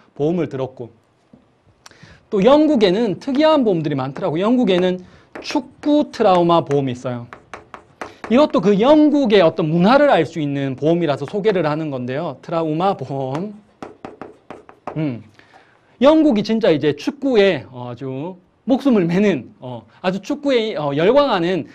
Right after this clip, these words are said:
그런 문화를 가지고 있는데 영국 국가대표팀이 월드컵 예전에서, 예선에서 탈락할 경우에 너무나 큰 정신적 충격을 받을 수 있으니까 그 예선 탈락에 대비한 보험이라고 하더라고요.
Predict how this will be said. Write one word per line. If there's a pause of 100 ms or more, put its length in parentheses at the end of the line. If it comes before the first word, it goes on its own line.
(120)
그런
문화를
가지고
있는데 (260)
영국
국가대표팀이
월드컵
예전에서, (180)
예선에서
탈락할
경우에 (240)
너무나
큰
정신적
충격을
받을
수
있으니까 (260)
그
예선
탈락에
대비한
보험이라고
하더라고요.